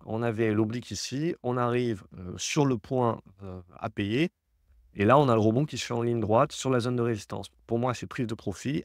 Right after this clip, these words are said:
À la limite, on peut essayer de jouer le haut, le, le bas du gap ici pour une poussée supplémentaire, mais derrière, il y aura certainement une phase de congestion. Et là, soit on arrive à tenir cette zone et on joue le retournement des valeurs automobiles, ce qui voudra dire,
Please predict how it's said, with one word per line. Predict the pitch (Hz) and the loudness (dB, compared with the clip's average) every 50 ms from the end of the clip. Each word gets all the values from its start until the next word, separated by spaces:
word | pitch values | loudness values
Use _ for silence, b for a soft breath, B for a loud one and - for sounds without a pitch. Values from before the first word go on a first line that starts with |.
| - _ | -4 _
À | - 139 143 | 2 4 6
la | 143 147 | 6 6
limite, | 147 143 143 143 143 143 120 120 | 6 4 4 2 2 0 -2 -4
on | 110 98 | -8 -8
peut | - 113 | -6 -6
essayer | 110 107 - - 113 113 | -6 -6 -6 -6 -6 -4
de | 107 107 101 | -4 -4 -6
jouer | 95 95 110 113 117 110 107 - _ _ _ _ _ _ | -4 -2 -2 0 0 -2 -4 -8 _ _ _ _ _ _
le | - 101 - | -8 -6 -2
haut, | - 120 120 | 0 0 0
le, | 123 - 117 113 107 104 | 0 0 -2 -2 0 0
le | 101 101 98 | 0 0 2
bas | 113 123 | 2 2
du | 123 113 110 | 2 2 0
gap | 110 117 110 - - | 0 0 0 -2 -4
ici | 98 - - - 117 113 - _ _ _ _ _ _ _ | -8 -8 -8 -8 -10 -10 -12 _ _ _ _ _ _ _
pour | 101 95 95 | -8 -6 -6
une | 101 | -6
poussée | 95 - 120 - 143 127 | -6 -8 -8 -6 -6 -6
supplémentaire, | - - 107 - 117 107 95 95 90 - 120 147 160 | -6 -8 -6 -4 -2 -2 -2 -2 0 2 2 2 2
mais | 139 110 | 0 -2
derrière, | 95 101 98 95 98 110 131 139 123 | -4 -6 -6 -6 -4 -4 -4 -4 -6
il | |
y | 104 | -6
aura | 95 98 104 | -6 -8 -8
certainement | - - 104 - - 98 95 95 110 131 143 - _ _ _ _ _ _ _ _ _ _ _ _ _ _ | -8 -10 -12 -10 -10 -8 -6 -4 -6 -6 -6 -10 _ _ _ _ _ _ _ _ _ _ _ _ _ _
une | - 120 | -10 -2
phase | - - 139 123 | 4 4 4 4
de | 131 120 | 4 0
congestion. | - 135 123 117 113 - - - - - _ | 0 0 2 2 0 0 -2 -8 -12 -14 _
Et | - 127 127 | 2 4 6
là, | 151 156 135 - - _ | 8 6 6 4 -2 _
soit | - - 156 156 | -6 0 2 4
on | 165 160 | 6 6
arrive | 147 143 143 131 | 6 6 4 4
à | 123 117 | 2 0
tenir | - 135 127 127 117 | 0 -2 -2 -2 -2
cette | - - 120 107 | -2 -4 -4 -2
zone | 113 127 127 120 107 101 _ _ _ _ _ _ _ _ _ | -2 -2 -2 -2 -4 -8 _ _ _ _ _ _ _ _ _
et | - 117 | -8 -6
on | 107 107 110 | -4 -4 -4
joue | 90 - 156 151 | -2 0 0 2
le | 135 120 | 2 2
retournement | 107 107 104 - 110 110 113 110 113 117 120 117 - _ _ _ _ _ _ - | 0 0 -2 -2 -2 -2 -2 -2 -2 -4 -4 -6 -10 _ _ _ _ _ _ -4
des | 104 101 117 | 2 4 8
valeurs | 113 117 110 117 110 | 8 10 10 10 10
automobiles, | 107 98 - 113 104 101 101 131 196 226 226 | 8 6 6 2 0 2 2 2 2 2 0
ce | - - | -4 -4
qui | - 151 | -4 -4
voudra | - - 135 123 107 123 117 | 0 2 2 4 4 4 4
dire, | 113 135 147 123 98 - - | 2 2 0 -2 -2 -6 -12